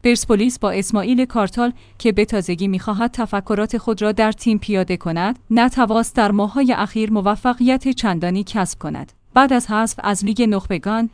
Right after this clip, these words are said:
این سرمربی ترک تبار با انگیزه و جدیت بیشتری در تلاش است تا تیمش را به صدر جدول بازگرداند. در بازی پیش روی پرسپولیس برابر آلومینیوم در عراق، این تیم غیبت چندین بازیکن را به علت مصدومیت تجربه خواهد کرد.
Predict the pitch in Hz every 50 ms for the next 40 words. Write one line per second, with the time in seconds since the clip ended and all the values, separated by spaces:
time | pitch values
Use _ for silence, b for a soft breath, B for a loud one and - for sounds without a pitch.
0 | _ _ - 294 302 285 - - 254 233 214 202 190 185 190 190 254 269 277 262
1 | - 254 226 196 190 - 247 220 196 233 247 220 214 214 185 - 151 147 135 -
2 | 165 139 - 160 147 _ _ - 233 240 226 - 240 226 185 220 226 247 247 254
3 | 240 202 220 220 - - 294 277 262 262 220 226 214 214 - - 208 180 196 226
4 | - 214 185 185 - - - 247 220 208 - 226 208 208 226 233 - - 190 180
5 | 175 180 180 - - 269 254 - - 214 202 - 208 190 190 - 240 240 226 202
6 | 202 190 185 - - 156 147 131 135 131 127 - - b b b b b b 190
7 | 196 226 226 226 208 240 226 214 - 262 269 262 254 - 262 254 - - 240 220
8 | 220 220 - - 220 208 - - - 196 190 214 226 - - 247 240 240 233 240
9 | 277 277 269 - 190 185 180 175 175 175 175 180 196 220 226 226 - 214 202 -
10 | - 170 160 165 175 175 - - - - - 254 269 269 247 - 240 226 214 -
11 | 226 208 208 196 233 233 247 240 240 - 247 226 214 220 311 302 277 269 247 202
12 | 208 196 - 208 196 185 180 170 165 170 165 - 185 190 202 226 240 240 247 220
13 | 185 180 190 - - 196 185 185 185 208 240 247 247 - 233 220 196 - 190 165
14 | 190 185 - - 175 175 165 160 - - 151 - - - -